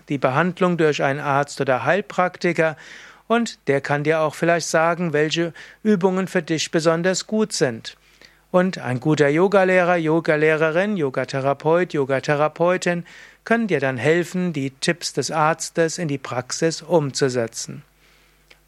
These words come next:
In diesem Sinne nochmal, wie heilt Yoga? Indem du es übst. Also übe.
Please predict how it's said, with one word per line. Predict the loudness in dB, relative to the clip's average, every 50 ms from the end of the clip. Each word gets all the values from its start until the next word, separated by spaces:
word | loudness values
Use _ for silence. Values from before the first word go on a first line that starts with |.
| _
In | -6 -2 2
diesem | 4 4 4 4 4 4 4 6
Sinne | 4 4 4 4 2 0
nochmal, | 2 2 2 2 2 2 2 2 4 2 2 0 -2 -6 _ _ _ _ _ _ 0
wie | 2 4 4 4 4
heilt | 4 4 2 2 0 0
Yoga? | 2 2 4 4 4 2 0 0 -2 -6 -10 _ _ _ _ _ _ -2
Indem | 0 0 0 0 -2 -4 -4 -4 -4 -4 -4 -2
du | 0 0 2 2
es | 2 0 0 -2 -4 -12 -16 _ _ 2
übst. | 2 2 2 0 -4 -10 -12 -12 -14 -18 _ _ _ _ _ _ _ _ _ _ _ _ _ _ _ _
Also | 2 2 2 4 4 4 2 2 0 -6 _ _ _ _ 4
übe. | 4 4 6 4 0 -4